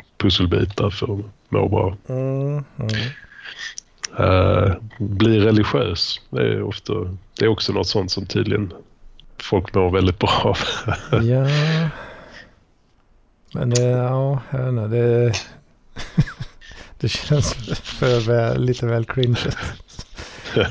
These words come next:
Speaker 1: Du kan
Speaker 2: Som
Speaker 1: bli
Speaker 2: med
Speaker 1: pastafarier. <laughs>
Speaker 2: Pastafarier. Ja. Jag vet
Speaker 1: Om
Speaker 2: inte.
Speaker 1: du har hört talas om det.
Speaker 2: Ja, man har en jävla durkslag på huvudet.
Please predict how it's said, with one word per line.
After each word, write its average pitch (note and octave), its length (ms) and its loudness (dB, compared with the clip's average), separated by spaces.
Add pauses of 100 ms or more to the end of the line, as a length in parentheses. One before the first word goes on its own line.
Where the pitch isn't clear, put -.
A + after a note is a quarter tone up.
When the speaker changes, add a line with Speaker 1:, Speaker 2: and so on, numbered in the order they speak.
Speaker 1:
Du F#2+ 200 2
kan G#2+ 140 2
Speaker 2:
Som G#2 80 0
Speaker 1:
bli F2+ 240 4
Speaker 2:
med A2+ 200 -2
Speaker 1:
pastafarier. G2 960 -2 (440)
<laughs> - 560 -4
Speaker 2:
Pastafarier. A2 1400 -4 (720)
Ja. G2+ 240 -4 (1300)
Jag - 180 -10
vet - 180 -12
Speaker 1:
Om G2 80 -2
Speaker 2:
inte. F#2 120 -4
Speaker 1:
du F2+ 60 2
har F2+ 80 4
hört F2+ 200 2
talas F#2+ 420 2
om G2 100 -6
det. G#2 160 0 (460)
Speaker 2:
Ja, C#3 880 4 (840)
man B2+ 180 2
har A#2+ 280 4
en A#2+ 260 2
jävla A2 680 -2
durkslag A2+ 800 -2
på A#2 100 -2
huvudet. A2+ 440 -4